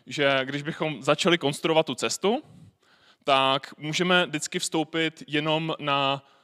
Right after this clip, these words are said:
a, na vedlejší body toho, co jsme už, eh, těch bodů, co jsme pokryli.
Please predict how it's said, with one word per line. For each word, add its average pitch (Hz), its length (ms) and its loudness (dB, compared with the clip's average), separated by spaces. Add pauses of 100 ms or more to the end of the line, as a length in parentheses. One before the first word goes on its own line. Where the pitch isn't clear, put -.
(120)
a, 127 720 0 (880)
na 151 120 2
vedlejší 160 840 0
body 143 500 0 (240)
toho, 135 340 0 (360)
co - 140 -12
jsme 139 180 -8
už, - 360 -12
eh, 123 400 -6
těch 160 120 -6
bodů, 139 180 -4
co 143 100 -14
jsme 151 140 -8
pokryli. 110 460 -6